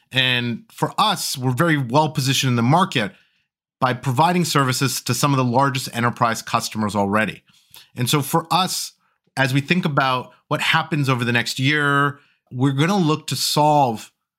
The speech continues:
these vertical-based solutions for our customers.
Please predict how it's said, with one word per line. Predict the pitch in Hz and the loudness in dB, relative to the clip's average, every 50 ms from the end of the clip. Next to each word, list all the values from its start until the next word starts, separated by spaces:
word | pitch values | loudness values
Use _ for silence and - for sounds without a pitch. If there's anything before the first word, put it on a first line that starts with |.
| _ _ _ _ _ _ _ _ _ _ _ _ | _ _ _ _ _ _ _ _ _ _ _ _
these | - 135 131 117 | -2 -2 -2 -2
vertical-based | 104 95 - 151 165 180 190 190 185 175 131 127 131 135 131 - - | -2 -2 0 2 2 2 0 -2 -2 -2 0 0 0 0 0 -2 -4
solutions | - 120 120 127 151 160 - - - 101 92 82 92 - - _ _ _ _ | -6 -2 0 2 2 2 0 -2 -2 -4 -4 -6 -8 -10 -14 _ _ _ _
for | - 120 113 | 0 2 2
our | 107 107 | 2 2
customers. | - - 123 117 - - 98 82 - - - - | 0 0 -2 -2 -2 -4 -8 -10 -10 -14 -20 -20